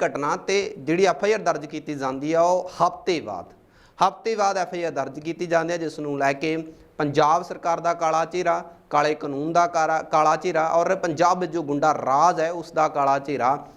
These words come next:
ਜਿਹੜਾ ਸਾਹਮਣੇ ਆ ਚੁੱਕਿਆ। ਮਨਜਿੰਦਰ ਸਿੰਘ ਸਿਰਸਾ ਨੇ ਪੰਜਾਬ ਦੇ ਸੀ ਐਮ ਮੁੱਖ ਮੰਤਰੀ ਭਗਵੰਤ ਮਾਨ ਤੇ ਨਿਸ਼ਾਨਾ ਸਾਧਿਆ ਤੇ ਉੱਥੇ ਹੀ ਮਣੀਪੁਰ ਦੀ ਘਟਨਾ ਨੂੰ ਲੈ ਕੇ ਕਾਂਗਰਸ ਅਤੇ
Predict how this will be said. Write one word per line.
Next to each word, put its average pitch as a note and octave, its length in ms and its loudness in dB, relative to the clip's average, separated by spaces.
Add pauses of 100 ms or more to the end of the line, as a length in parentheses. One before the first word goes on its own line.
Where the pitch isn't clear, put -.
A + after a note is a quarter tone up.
(100)
ਜਿਹੜਾ C#3 200 2
ਸਾਹਮਣੇ D#3 400 0
ਆ G#2+ 80 -2
ਚੁੱਕਿਆ। G#2+ 360 -4 (320)
ਮਨਜਿੰਦਰ C#3+ 300 2
ਸਿੰਘ D#3+ 220 -4
ਸਿਰਸਾ D#3 380 0
ਨੇ F3+ 140 0
ਪੰਜਾਬ C3+ 460 -2
ਦੇ D3+ 160 0
ਸੀ D3 180 -6
ਐਮ C#3+ 80 -2
ਮੁੱਖ C#3 200 -6
ਮੰਤਰੀ E3 200 -2
ਭਗਵੰਤ D#3 360 0
ਮਾਨ D#3 200 4
ਤੇ E3+ 140 -2
ਨਿਸ਼ਾਨਾ E3+ 360 2
ਸਾਧਿਆ E3+ 280 2
ਤੇ F3 100 -2
ਉੱਥੇ G3 300 4
ਹੀ C#3+ 180 -2 (380)
ਮਣੀਪੁਰ G3 380 4
ਦੀ G#3 200 -2
ਘਟਨਾ E3 200 0
ਨੂੰ E3 140 -2
ਲੈ D3+ 120 4
ਕੇ D#3 380 0 (220)
ਕਾਂਗਰਸ E3+ 480 2
ਅਤੇ D#3 460 -2